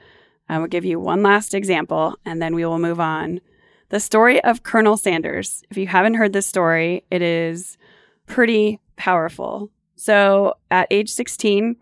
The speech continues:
he quit school. At age seventeen, he had already lost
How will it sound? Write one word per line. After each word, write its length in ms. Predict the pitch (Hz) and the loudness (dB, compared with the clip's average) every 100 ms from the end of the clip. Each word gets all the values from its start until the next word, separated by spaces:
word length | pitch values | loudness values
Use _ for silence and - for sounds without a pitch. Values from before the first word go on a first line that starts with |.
| _ _ _ | _ _ _
he 200 | - 214 | -10 -6
quit 240 | - 208 | -4 -4
school. 480 | - - 185 185 302 - _ _ - _ _ | -4 -4 0 0 -2 -8 _ _ -20 _ _
At 120 | 180 190 | -2 0
age 140 | 190 | 0
seventeen, 600 | - 202 214 - 196 196 | -2 -4 -4 -2 -2 -2
he 180 | 208 202 | -4 -4
had 120 | 190 | -2
already 280 | 180 180 185 | 0 0 -2
lost 580 | 180 175 170 175 - | 0 2 2 2 -6